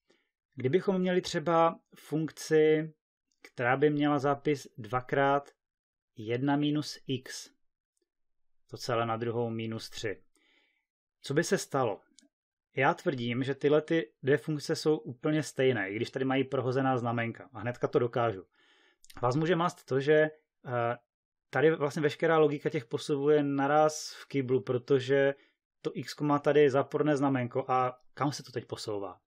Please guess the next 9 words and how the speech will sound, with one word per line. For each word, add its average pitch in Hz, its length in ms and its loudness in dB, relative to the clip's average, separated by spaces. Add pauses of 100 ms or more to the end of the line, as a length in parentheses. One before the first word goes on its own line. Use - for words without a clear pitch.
(920)
Fajn 151 340 -2 (180)
věc 151 260 2
ale 151 180 4
je 170 100 2
ta, 117 380 0
že 127 160 -2
já 135 120 2
si 151 140 -6
můžu 151 520 0